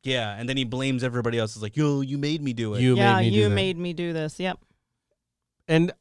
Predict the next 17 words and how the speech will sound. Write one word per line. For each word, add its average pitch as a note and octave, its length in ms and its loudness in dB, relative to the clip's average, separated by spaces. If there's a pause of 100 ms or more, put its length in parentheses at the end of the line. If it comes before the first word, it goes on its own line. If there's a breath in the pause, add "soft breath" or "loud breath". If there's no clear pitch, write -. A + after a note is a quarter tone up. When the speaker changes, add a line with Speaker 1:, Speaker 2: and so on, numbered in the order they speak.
(140)
Speaker 2:
the F3 160 4
reason A#3+ 260 6
I G3 100 6
think D#3 240 2
A-Train C3 540 0
might A#2+ 220 2
have A#2 160 2
an A2 80 0
actual A2 360 -2
change G#2 560 -4
is A2 180 -10
because A2+ 480 -4
he's A#2+ 180 -8
probably F#3+ 260 0
getting D#3 220 -6
tired A#2 420 2
of - 420 -4